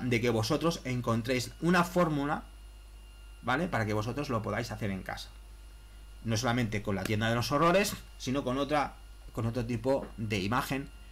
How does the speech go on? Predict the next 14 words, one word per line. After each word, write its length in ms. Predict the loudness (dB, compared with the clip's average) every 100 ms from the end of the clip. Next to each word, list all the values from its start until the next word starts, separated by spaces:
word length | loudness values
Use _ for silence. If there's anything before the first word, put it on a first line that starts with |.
| -16 -18 -18 -4
de 140 | 0
otro 180 | 2 2
tipo 220 | 0 2
de 80 | 2
edificio 580 | 2 2 0 2 0 0 -8 -18 -4
que 80 | 0
a 40 |
vosotros 320 | 0 0 -2
os 60 | 0
gustaría 360 | -2 0 0 0
hacer 160 | 0
en 80 | 0
maqueta, 400 | 0 -4 -8 -12 -16 -16 -18 -18 -18 -18 -14 -6
¿vale? 260 | -4 -6